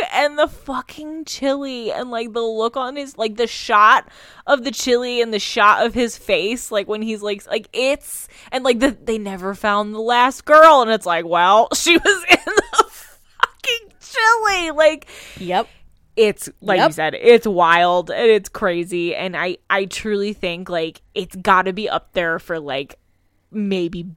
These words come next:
Speaker 1: best twist ending of the whole show. Like, I almost can't thi-,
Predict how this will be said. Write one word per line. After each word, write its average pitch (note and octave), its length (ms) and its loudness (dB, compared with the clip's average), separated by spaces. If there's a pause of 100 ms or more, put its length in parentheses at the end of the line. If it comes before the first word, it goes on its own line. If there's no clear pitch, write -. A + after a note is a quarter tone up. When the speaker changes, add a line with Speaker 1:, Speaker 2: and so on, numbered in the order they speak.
(140)
Speaker 1:
best - 580 -6
twist - 400 -10
ending G#2+ 460 -10
of D#3+ 220 -6
the C#3+ 120 -4
whole F3 240 -6
show. G#2 340 -4
Like, G#3 220 2
I G#3 140 8
almost A3+ 480 2
can't F3+ 400 -8
thi-, - 180 -6